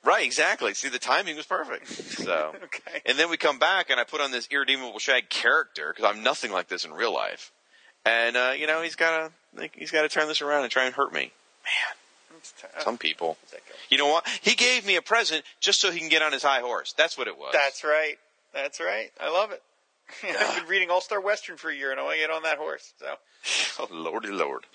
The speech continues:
Speaker 1: All right, folks.
Speaker 2: All right.
Speaker 1: Robot Chicken.
Speaker 2: Okay, so when we, uh, say play, when we say, when we say hit play, go ahead and do it, and we will start. So, uh, Shag, you ready?
Speaker 1: I am, I am born ready.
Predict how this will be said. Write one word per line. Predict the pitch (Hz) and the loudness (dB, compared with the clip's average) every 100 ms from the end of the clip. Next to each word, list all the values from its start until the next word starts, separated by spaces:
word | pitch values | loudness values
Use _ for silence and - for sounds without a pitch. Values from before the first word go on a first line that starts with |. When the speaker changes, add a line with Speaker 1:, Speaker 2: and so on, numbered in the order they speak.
| - - | -4 2
Speaker 1:
All | 123 | 4
right, | 160 | 4
folks. | 143 139 - - - | 2 4 4 2 0
Speaker 2:
All | 127 | -4
right. | 107 _ - - - | -4 _ -14 -10 -4
Speaker 1:
Robot | - 120 127 139 - | 0 4 4 4 2
Chicken. | - - 80 - - _ | 0 0 -6 -8 -16 _
Speaker 2:
Okay, | - 160 - - | 2 2 0 -2
so | 196 175 | 2 2
when | 160 160 156 | 2 -2 -2
we, | 160 160 156 | -4 -2 0
uh, | 151 | -2
say | 160 - 165 165 160 - | 0 0 0 0 -6 -14
play, | - - 151 139 147 | -14 0 2 2 0
when | 151 147 | -4 -6
we | |
say, | 143 151 | -4 -4
when | 151 143 | -4 -6
we | 135 | -6
say | 139 139 | -4 -2
hit | 160 - | -2 -2
play, | 165 180 220 - | 0 0 -4 -2
go | 139 | -2
ahead | 139 | -2
and | 135 | -6
do | 170 | -4
it, | 226 151 | -4 -8
and | 139 | -12
we | 139 | -14
will | 139 | -14
start. | 147 - 127 - | -14 -10 -12 -10
So, | - 143 143 | -8 -8 -4
uh, | 139 139 - _ - | -4 -4 -8 _ -2
Shag, | 180 170 | 0 0
you | 170 165 | 0 0
ready? | 180 254 _ _ _ _ _ _ - - | 0 -4 _ _ _ _ _ _ -20 -2
Speaker 1:
I | 82 107 | 2 2
am, | 80 71 _ | 0 -6 _
I | - 117 | 2 2
am | 90 78 | 0 _
born | 98 95 85 | -8 -8 -6
ready. | 73 67 | -8 -8